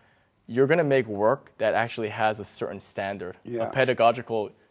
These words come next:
Speaker 1: universal standards versus aesthetic relativity. That's what I would say. And, you know, the social justice warriors in the left, they believe everything is,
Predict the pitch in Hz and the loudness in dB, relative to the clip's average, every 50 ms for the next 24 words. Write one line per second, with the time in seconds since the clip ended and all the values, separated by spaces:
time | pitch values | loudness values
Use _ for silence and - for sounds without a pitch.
0 | _ _ _ _ _ - 143 160 175 185 170 180 165 - 143 127 - 147 139 143 | _ _ _ _ _ -2 0 4 4 4 4 4 0 0 -6 -2 2 2 4 4
1 | 147 151 160 165 147 - - 127 120 - - 120 101 - 113 110 - - 127 117 | 4 2 0 0 -2 -2 -2 -2 -2 -2 -4 -6 -6 -6 -12 -10 0 0 2 2
2 | 117 - 113 104 98 95 - - 101 95 90 90 92 - _ _ _ _ _ _ | 2 -2 -2 -4 -4 -4 -8 -10 -10 -10 -10 -12 -16 -16 _ _ _ _ _ _
3 | _ _ _ 120 127 135 - 147 143 131 120 110 - - - 101 90 90 - _ | _ _ _ 0 0 0 2 2 4 4 4 2 -2 -4 -4 -4 -4 -4 -8 _
4 | _ _ _ _ 123 120 117 127 143 156 147 139 123 107 117 127 127 123 123 120 | _ _ _ _ -2 0 0 2 4 6 6 6 4 2 0 -2 -2 -2 -2 -4
5 | 117 - _ _ _ _ _ - - 202 196 - 196 151 143 147 139 - 135 120 | -6 -8 _ _ _ _ _ 2 4 4 4 4 0 2 2 0 0 0 -6 -6
6 | 127 120 120 120 123 123 120 120 120 117 110 110 104 110 117 117 117 - 123 131 | -2 0 2 2 2 2 2 0 -2 -4 -4 -2 0 2 2 0 0 0 -2 -2
7 | 135 147 139 135 110 - 120 131 131 131 - 139 139 131 120 110 104 - | -2 -2 -4 -4 -4 -2 -2 -2 -2 -2 -4 -4 -4 -2 -2 -4 -4 -8